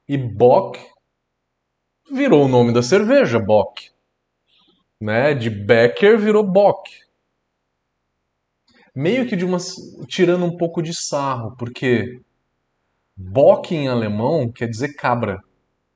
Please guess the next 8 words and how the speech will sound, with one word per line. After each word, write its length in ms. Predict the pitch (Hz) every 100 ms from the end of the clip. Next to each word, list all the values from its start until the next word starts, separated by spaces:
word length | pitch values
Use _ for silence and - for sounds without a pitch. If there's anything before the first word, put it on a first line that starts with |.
| _ _ _ _ _ _ _ _ _ _ _ _ _ _ _ _ _ _ _ _ _ _ _ _ _ _ _ _ _ -
Não 260 | 180 247
é 80 | 233
difícil 460 | 247 208 226 240 240
vocês 320 | 220 226 175
verem 260 | 160 175 180
alguns 420 | 170 160 175 -
rótulos 580 | 143 165 170 160 151 135
de 480 | 120 135 131 127